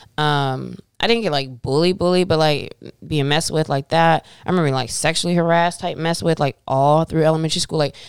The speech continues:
things that are happening to you from other people are telling you about yourself. And so maybe, of course, I have shame around my body. I didn't even wear, now I'm connecting that. Like, I wouldn't have called it shame, but, like,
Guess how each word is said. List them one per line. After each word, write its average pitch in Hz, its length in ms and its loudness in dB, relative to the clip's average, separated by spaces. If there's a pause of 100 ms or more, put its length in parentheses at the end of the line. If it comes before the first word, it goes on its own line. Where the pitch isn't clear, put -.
(140)
things 247 220 -2
that 175 160 0
are 147 120 -4
happening 180 440 -4
to - 80 -4
you 165 60 -4
from 151 120 -4
other 143 140 0
people 170 520 -2
are 143 120 -2
telling 165 240 -2
you 156 60 -2
about 135 160 -2
yourself. 135 420 -4 (240)
And 156 80 -6
so 165 160 2
maybe, 190 380 -2 (100)
of 165 100 -8
course, 233 220 -4
I 170 60 -4
have 156 180 -4
shame 151 220 -2
around 147 140 0
my 143 60 -4
body. 139 160 -4
I 175 60 0
didn't 240 120 0
even 202 180 -2
wear, 170 500 0
now 175 180 -2
I'm 185 80 -2
connecting 170 360 -4
that. 175 160 -4
Like, 143 180 -6 (340)
I 165 100 -2
wouldn't 170 220 -2
have 143 100 -8
called 139 180 -2
it - 80 -8
shame, 165 340 0
but, 143 80 -4
like, 139 160 -2